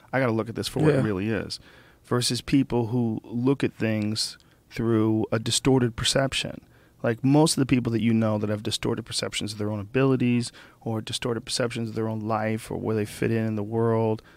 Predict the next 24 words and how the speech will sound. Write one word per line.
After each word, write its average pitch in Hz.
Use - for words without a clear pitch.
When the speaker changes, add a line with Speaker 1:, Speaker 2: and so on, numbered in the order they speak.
Speaker 1:
those 147
are 147
the 131
people 127
that 117
don't 120
progress 127
because 113
they're 123
not 135
looking 117
at 110
themselves. -
Speaker 2:
Yeah. 135
Speaker 1:
They're 117
not, 123
they're 117
not 120
taking 131
these 113
assessments -
of 110
themselves 110
accurately. 120